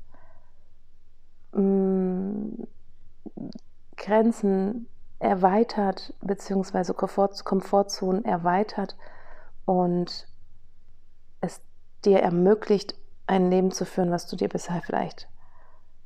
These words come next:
noch nicht mal zu träumen gewagt hast. <laughs> Ähm, ich heiße Anja, ich bin zwanzig zweiundzwanzig vierzig Jahre alt geworden, das heißt, ich bin ein zweiundachtziger Kind, äh, das beste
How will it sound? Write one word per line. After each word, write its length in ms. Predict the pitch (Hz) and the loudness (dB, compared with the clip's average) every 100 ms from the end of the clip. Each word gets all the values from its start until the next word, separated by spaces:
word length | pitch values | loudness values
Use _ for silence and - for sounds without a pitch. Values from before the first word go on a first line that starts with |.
| - - | -16 0
noch 180 | 185 - | 2 2
nicht 140 | 175 | 0
mal 240 | 175 180 175 - - - - - - - - - - - - - - | 2 2 0 -6 -12 -12 -10 -10 -12 -14 -14 -16 -16 -16 -16 -16 -2
zu 140 | - | 0
träumen 420 | 196 - 175 151 | 2 6 6 6
gewagt 460 | 143 147 - - - | -2 -6 -6 -6 -8
hast. 220 | - - - | -10 -10 -10
<laughs> 40 | - - - - - - - - - - | -4 -4 -4 -10 -10 -8 -8 -8 -10 2
Ähm, 500 | 196 185 185 190 196 - - - - - | 6 8 8 6 4 -2 -10 -10 -10 2
ich 720 | 196 190 185 180 - - - - | 6 8 8 6 0 -12 -12 -6
heiße 280 | - 175 - | 2 4 4
Anja, 280 | - 185 320 - | 2 4 4 4
ich 200 | 185 - | 0 0
bin 480 | 180 175 175 170 175 - - - - - - - - - | 2 2 2 -2 -6 -12 -12 -14 -14 -14 -14 -14 -14 -4
zwanzig 380 | - 180 165 - | 4 6 6 6
zweiundzwanzig 680 | 208 185 202 - 170 - | 10 12 10 4 2 2
vierzig 380 | - 202 202 - | 8 8 8 4
Jahre 280 | 170 175 165 | 6 8 6
alt 160 | 98 | 6
geworden, 320 | - 208 254 254 | 4 4 6 4
das 160 | 170 | 4
heißt, 220 | 151 160 | 2 0
ich 160 | - - | -4 0
bin 240 | 170 156 | 2 2
ein 180 | - 151 | 0 -4
zweiundachtziger 800 | - - 165 170 - - 175 165 | 0 6 6 6 2 0 0 0
Kind, 340 | - 220 294 | 2 2 2
äh, 440 | - 254 170 185 196 | 0 -2 -2 -4 -6
das 140 | 202 | -8
beste 520 | - - - 202 - | 2 2 2 -2 -2